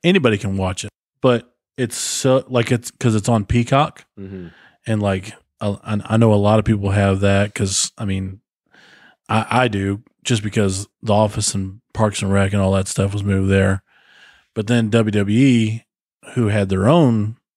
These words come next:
Speaker 1: streaming service, moved to Peacock last year sometime.
Speaker 2: Yeah.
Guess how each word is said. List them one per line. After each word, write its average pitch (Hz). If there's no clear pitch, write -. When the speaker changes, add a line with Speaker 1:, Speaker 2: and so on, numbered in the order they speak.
Speaker 1:
streaming 101
service, 95
moved 107
to -
Peacock 104
last 104
year 120
sometime. 95
Speaker 2:
Yeah. 85